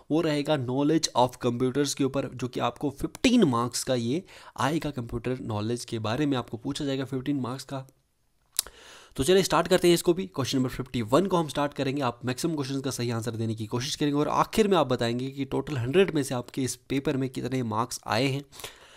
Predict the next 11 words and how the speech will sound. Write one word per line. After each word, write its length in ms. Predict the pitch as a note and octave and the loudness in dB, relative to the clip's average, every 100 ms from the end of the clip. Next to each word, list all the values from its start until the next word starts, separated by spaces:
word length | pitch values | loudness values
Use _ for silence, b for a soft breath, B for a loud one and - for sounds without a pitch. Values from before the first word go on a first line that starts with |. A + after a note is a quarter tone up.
| B B B B | B B B B
क्वेश्चन 200 | - C#3+ | 0 4
नंबर 120 | E3 B2+ | 4 4
फिफ्टी 300 | D#3+ D#3+ G3+ | 2 4 4
वन 160 | F#3+ | 4
आपके 280 | - C3 C3 | 4 0 0
पास 340 | A#2+ A#2+ - | -2 -2 0
है, 180 | B2 F3 _ B B - F3+ | -4 -6 _ B B -4 2
software 540 | G3 G3 F3 E3 C#3+ | 2 4 4 4 4
that 180 | B2+ B2+ | 2 2
are 280 | B2 A#2+ G#2+ | 0 0 0
designed 500 | G#2+ C#3 D#3 C3+ | 2 4 4 4